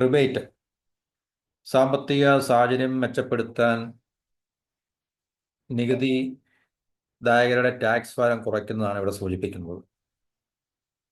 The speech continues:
ടാക്സ് റിബേറ്റ് എന്നൊക്കെ പറയും, rebate in income tax. അതായത് ഒരു ബെനിഫിറ്റ് ആണ്, ഗവൺമെന്റ് ടാക്സ് പേയേഴ്സിന് കൊടുക്കുന്ന ഒരു ബെനിഫിറ്റ് ആണ്.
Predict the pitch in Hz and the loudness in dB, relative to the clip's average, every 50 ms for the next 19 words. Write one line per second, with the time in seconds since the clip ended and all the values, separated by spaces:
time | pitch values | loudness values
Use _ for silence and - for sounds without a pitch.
0 | _ _ _ _ _ _ _ _ _ _ _ _ _ _ _ _ - 127 135 139 | _ _ _ _ _ _ _ _ _ _ _ _ _ _ _ _ 2 2 2 2
1 | 139 - - 131 127 123 135 139 135 135 127 120 101 - 92 - - - - _ | 2 0 -2 0 0 2 2 2 2 2 -2 -2 -4 -4 -6 -8 -12 -14 -20 _
2 | _ _ _ _ _ _ _ _ _ _ _ _ _ _ _ _ _ _ _ _ | _ _ _ _ _ _ _ _ _ _ _ _ _ _ _ _ _ _ _ _
3 | _ _ _ _ _ _ _ _ _ _ _ _ _ _ _ _ _ _ _ _ | _ _ _ _ _ _ _ _ _ _ _ _ _ _ _ _ _ _ _ _
4 | _ _ _ _ _ _ 117 110 117 120 131 135 131 127 - 127 123 117 110 107 | _ _ _ _ _ _ -6 -4 0 0 0 0 0 0 -2 -2 0 0 -2 -2
5 | 107 104 113 101 95 90 90 82 - - - - - _ _ _ _ _ _ _ | 0 0 0 -2 -2 -4 -6 -8 -10 -12 -16 -18 -20 _ _ _ _ _ _ _
6 | _ _ _ _ _ _ _ _ _ _ _ _ _ _ _ _ _ _ _ _ | _ _ _ _ _ _ _ _ _ _ _ _ _ _ _ _ _ _ _ _
7 | _ _ _ - 110 127 139 147 156 156 165 147 143 147 151 170 165 - 185 180 | _ _ _ 0 2 2 4 4 4 2 2 2 2 2 2 2 0 0 0 0
8 | - 98 80 - - _ _ _ _ - 120 120 127 135 143 151 151 147 151 156 | 0 -4 -4 -6 -10 _ _ _ _ -4 0 0 0 2 0 -2 -2 -2 -2 -4
9 | 156 - 139 135 143 151 143 - - - - 135 139 143 151 151 151 - 160 156 | -4 -2 0 0 0 0 -2 -6 -6 -2 0 2 2 2 2 0 -2 -4 -4 -2
10 | 156 147 139 135 139 143 135 139 143 147 143 - _ _ _ _ _ _ _ _ | 0 0 0 0 -2 -4 -4 -4 -6 -8 -8 -12 _ _ _ _ _ _ _ _
11 | _ - 127 127 131 127 127 123 127 139 135 - - - 104 87 - - | _ -4 0 0 2 2 2 2 2 2 0 -2 -2 -4 -4 -6 -6 -8